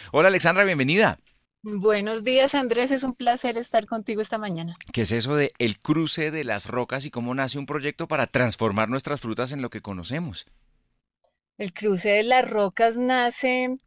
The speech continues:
Speaker 2: cuando uno empieza a observar lo que lo rodea en el entorno, cuando uno se encuentra en el campo, nosotros estamos aquí en, en Choachí y el Valle del Río Blanco, que son los municipios de Choachí, Ubaque y Fomeque,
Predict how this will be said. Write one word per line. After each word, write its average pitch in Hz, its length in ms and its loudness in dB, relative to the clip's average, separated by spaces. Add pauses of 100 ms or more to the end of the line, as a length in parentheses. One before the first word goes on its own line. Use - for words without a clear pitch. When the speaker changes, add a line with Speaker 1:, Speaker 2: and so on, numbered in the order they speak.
(600)
Speaker 2:
cuando 208 520 2
uno 202 220 0
empieza 247 560 2
a 247 40 4
observar 190 720 0
lo 202 140 -2
que 233 600 0
lo 180 120 0
rodea 175 440 -2
en 226 80 -6
el 240 140 -6
entorno, 180 420 -2
cuando 220 280 -6
uno 175 140 -4
se 220 100 -8
encuentra 180 380 -8
en 196 80 -6
el 214 140 -4
campo, 170 440 -8
nosotros 196 420 -6
estamos 180 420 -6
aquí 202 280 -4
en, 165 100 -4
en 190 360 -8
Choachí 208 600 -6
y 208 100 -4
el 175 120 -4
Valle 175 320 0
del 214 100 -2
Río 185 300 -6
Blanco, 214 520 -6
que 208 140 -6
son 170 180 -8
los 170 120 -6
municipios 190 600 -4
de 196 140 0
Choachí, 180 460 -2
Ubaque 202 380 0
y 214 40 -4
Fomeque, 214 580 0